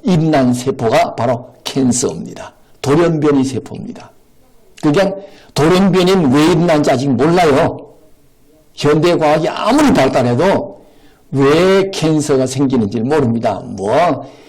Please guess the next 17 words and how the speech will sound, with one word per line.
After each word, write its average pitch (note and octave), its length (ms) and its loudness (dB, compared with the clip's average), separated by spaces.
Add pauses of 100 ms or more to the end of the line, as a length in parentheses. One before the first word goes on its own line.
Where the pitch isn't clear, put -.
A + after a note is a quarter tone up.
(320)
에, A2+ 300 -8 (100)
환경오염이라고도 E3+ 1000 2
말하는데 C#3+ 540 0 (160)
뭐 F#3+ 160 0
그것도 F#3+ 260 0
맞겠죠. - 800 -2 (720)
그러나 G3+ 420 -2
환경오염이 G3 840 2
어떻게 A3 240 2
영-, G3+ 280 2
영향을 D#3 380 2
줘서 C#3 240 0
돌연변이가 C#3+ 580 2
일어나요? G2+ 480 -4 (1300)
그 A2+ 100 -10
몰라요, G#2 420 -4
아직도. A2+ 560 -6